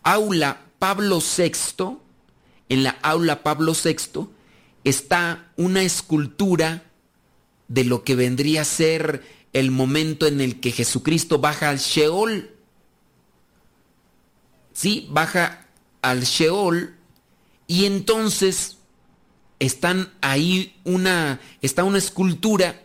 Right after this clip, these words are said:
de Jesucristo levantándose, resucitando, y hay muchas imágenes ahí feas. Muchos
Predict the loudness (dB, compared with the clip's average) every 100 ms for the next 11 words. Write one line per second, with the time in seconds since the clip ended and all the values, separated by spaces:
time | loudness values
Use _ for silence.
0 | _ -6 -4 -2 0 0 0 0 -2 -2
1 | -8 -14 -2 0 2 0 0 0 0 0
2 | 0 0 -2 -6 _ _ -20 -6 -2 0
3 | 0 -2 -2 0 0 0 0 0 -2 -8
4 | _ _ -20 -16 -2 0 2 2 0 0
5 | -2 -2 0 0 0 0 -2 0 2 2
6 | 2 0 -2 -10 -20 -14 -4 0 2 2
7 | 2 0 0 -6